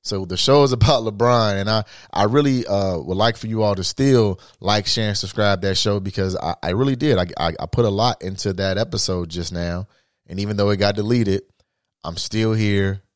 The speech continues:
pressing, and I'm gonna provide you content because that's what I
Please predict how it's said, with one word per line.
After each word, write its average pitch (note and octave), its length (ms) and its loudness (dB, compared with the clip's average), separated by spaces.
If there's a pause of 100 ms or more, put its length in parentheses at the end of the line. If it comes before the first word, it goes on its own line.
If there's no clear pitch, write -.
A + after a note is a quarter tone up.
(240)
pressing, G2+ 580 -2 (540)
and F2 120 -6
I'm F2+ 100 -6
gonna G2 220 -6
provide F#2 500 -2
you F#2 160 -8
content G#2 640 -8 (280)
because F2+ 360 -10
that's G2 280 0
what F#2+ 160 -4
I F2 380 -4